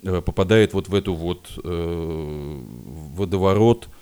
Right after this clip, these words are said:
э, водоворот страны изгоя, в данном случае и в демографическом аспекте тоже, да, вот это все, э, все, все вместе, э, если, э,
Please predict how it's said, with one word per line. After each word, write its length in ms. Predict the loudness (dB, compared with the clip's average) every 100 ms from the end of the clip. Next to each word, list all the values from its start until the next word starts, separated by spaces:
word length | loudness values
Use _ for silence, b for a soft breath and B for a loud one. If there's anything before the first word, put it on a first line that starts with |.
| b b b _ _ _ _
э, 180 | -4 0
водоворот 420 | 0 2 4 4
страны 380 | 2 2 4 2
изгоя, 520 | 0 0 6 8 8
в 100 | 4
данном 340 | 2 2 2 0
случае 560 | -2 -4 -2 0 0
и 240 | 0 -2 -4
в 100 | -2
демографическом 800 | 0 0 0 -2 -4 -6 -8 -8
аспекте 400 | -8 -10 -12 -16
тоже, 380 | -14 -16 -16 -20 -8
да, 180 | -4
вот 160 | -2 -2
это 160 | -4 -6
все, 360 | -2 0 0 -4 _ _ _ _ _ _ _
э, 720 | -6 -4 -2 0 -2 -2 -6 -10 -14 -18 -20 -20 -20
все, 320 | -10 -8 -8 -10
все 180 | -10 -6
вместе, 460 | -2 -2 -2 -6 B B B B _ -4
э, 320 | -2 -2 -4
если, 260 | -6 -6 -6
э, 500 | -6 -14 -18 -16